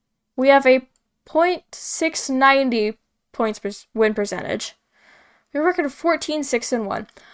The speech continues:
I think, now hear me out. Hear me out. I think if Pettersson's injured, we take him out for a while.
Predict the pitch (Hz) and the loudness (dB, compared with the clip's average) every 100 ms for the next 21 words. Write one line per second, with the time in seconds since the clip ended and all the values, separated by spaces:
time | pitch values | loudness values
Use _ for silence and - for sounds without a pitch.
0 | - - _ _ _ _ _ _ _ _ | -20 -20 _ _ _ _ _ _ _ _
1 | _ _ 330 403 440 - 101 73 - - | _ _ 6 6 4 -2 -6 -6 -18 -20
2 | _ _ _ _ _ _ _ _ _ _ | _ _ _ _ _ _ _ _ _ _
3 | _ _ _ _ _ _ _ _ _ - | _ _ _ _ _ _ _ _ _ -4
4 | 240 320 403 262 220 - _ _ _ _ | 2 6 8 6 4 -2 _ _ _ _
5 | - 285 370 233 202 - _ _ _ - | 2 4 6 6 4 -2 _ _ _ -20
6 | - _ _ _ _ _ _ - 320 403 | -20 _ _ _ _ _ _ 4 4 4
7 | 403 - 330 320 320 302 247 220 226 285 | 0 2 4 4 2 -2 2 2 2 -2
8 | 277 254 277 247 240 202 190 175 - - | -2 -2 -2 -2 -2 -4 -6 -8 -10 -8
9 | 71 87 85 - | -6 -6 -8 -12